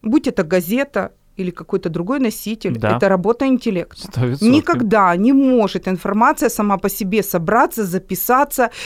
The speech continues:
Speaker 1: ещё и следить за тем, чтобы не сбиваться, потому что вот объясняют эволюционисты, что появление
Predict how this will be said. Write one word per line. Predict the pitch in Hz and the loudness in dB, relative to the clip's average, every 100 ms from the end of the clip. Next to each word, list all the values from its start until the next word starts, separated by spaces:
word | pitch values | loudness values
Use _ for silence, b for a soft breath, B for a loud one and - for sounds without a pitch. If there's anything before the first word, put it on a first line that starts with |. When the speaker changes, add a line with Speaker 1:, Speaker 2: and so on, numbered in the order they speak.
| B | B
Speaker 1:
ещё | 240 269 | 0 2
и | 262 | 0
следить | - 240 233 233 196 | 2 0 2 2 0
за | 175 | -2
тем, | 196 214 | 0 -2
чтобы | - 214 180 | 0 -2 0
не | 190 | 0
сбиваться, | 165 156 190 226 302 - | 0 0 2 2 2 0
потому | 220 196 208 | -4 -4 -4
что | 220 202 | -2 -4
вот | 190 190 | -4 -4
объясняют | 180 185 - 220 196 190 | -6 -6 -4 -2 -2 -2
эволюционисты, | 190 190 - 220 208 202 - | -2 -2 -2 0 0 -4 -8
что | - 180 | -12 -6
появление | 208 202 214 233 202 | 0 0 0 0 -2